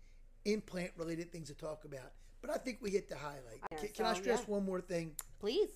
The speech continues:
Speaker 1: Um,
Speaker 2: Yeah.
Speaker 1: and, and I'm gonna say this every time we do a segment. Um, just when people go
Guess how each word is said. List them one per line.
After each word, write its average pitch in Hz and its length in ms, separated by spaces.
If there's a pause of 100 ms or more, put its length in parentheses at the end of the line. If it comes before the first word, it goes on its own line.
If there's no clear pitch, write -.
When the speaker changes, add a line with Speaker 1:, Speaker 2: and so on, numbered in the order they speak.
Speaker 1:
Um, 165 360 (520)
Speaker 2:
Yeah. - 80 (100)
Speaker 1:
and, 170 180
and 180 140
I'm 220 100
gonna 196 140
say 185 300
this 165 340
every 170 180
time 160 320
we 151 80
do 143 220
a 131 40
segment. 131 520 (600)
Um, 139 240 (600)
just - 440 (680)
when 180 140
people 269 500
go 156 600